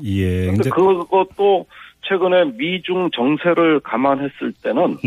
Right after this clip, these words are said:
Speaker 1: 네.
Speaker 2: 이 지역 내에서 굉장히 중요한 의미가 있습니다.
Speaker 1: 어.
Speaker 2: 지금 미 삼 함대 항모 칼빈슨호가 이미,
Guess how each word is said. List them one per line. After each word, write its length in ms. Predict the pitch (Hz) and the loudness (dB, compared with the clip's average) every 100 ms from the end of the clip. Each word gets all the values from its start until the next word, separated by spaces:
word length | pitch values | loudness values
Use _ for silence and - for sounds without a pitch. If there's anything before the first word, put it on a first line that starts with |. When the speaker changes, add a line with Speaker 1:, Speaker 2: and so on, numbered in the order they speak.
| 113 | 0
Speaker 1:
네. 300 | 98 82 73 - | 0 -2 -6 -14
Speaker 2:
이 180 | - 165 | -10 -8
지역 460 | - 135 151 156 147 | -2 2 2 2 2
내에서 600 | 139 135 135 131 156 139 - | 2 2 2 0 0 -2 -2
굉장히 580 | 123 135 139 147 143 131 | -6 -4 0 0 0 -2
중요한 380 | 120 113 107 | -4 -2 0
의미가 320 | 95 85 82 78 | -2 -4 -6 -8
있습니다. 360 | - - - | -10 -18 -20
Speaker 1:
어. 580 | - - 95 90 85 85 87 | -18 -6 -2 -2 -2 -2 -2
Speaker 2:
지금 300 | 147 151 120 | 2 2 2
미 160 | 151 160 | 0 0
삼 160 | - 170 | 0 2
함대 280 | 165 156 143 143 147 139 | 2 2 2 4 4 2
항모 400 | 143 151 147 135 | 0 -2 0 -2
칼빈슨호가 840 | - 185 185 180 - 143 123 113 120 | 0 -2 0 -2 -2 0 0 0 -2
이미, 420 | 104 110 104 | -2 0 -2